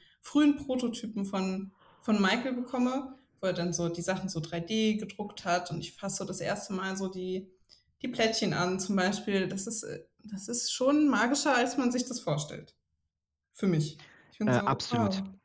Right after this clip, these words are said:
Speaker 2: Absolut. Es ist, ich finde, es ist sehr, sehr wichtig, ähm, früh mit der Haptik des Spiels anzufangen. Denn, ähm,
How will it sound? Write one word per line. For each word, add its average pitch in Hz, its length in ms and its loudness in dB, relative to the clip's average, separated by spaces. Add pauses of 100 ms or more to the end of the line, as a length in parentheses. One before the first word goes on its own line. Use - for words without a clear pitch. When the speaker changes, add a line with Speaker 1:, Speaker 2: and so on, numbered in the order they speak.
(140)
Speaker 2:
Absolut. - 400 0
Es 113 140 -4
ist, 123 340 0
ich - 140 -8
finde, 147 220 4
es - 160 0
ist - 180 -4
sehr, 135 260 4
sehr 151 220 0
wichtig, 139 640 0
ähm, 110 260 4
früh 165 760 2 (280)
mit 139 160 0
der - 120 2
Haptik - 340 0
des 120 140 -2
Spiels - 320 -2
anzufangen. 156 580 0 (640)
Denn, 120 400 4
ähm, 117 640 2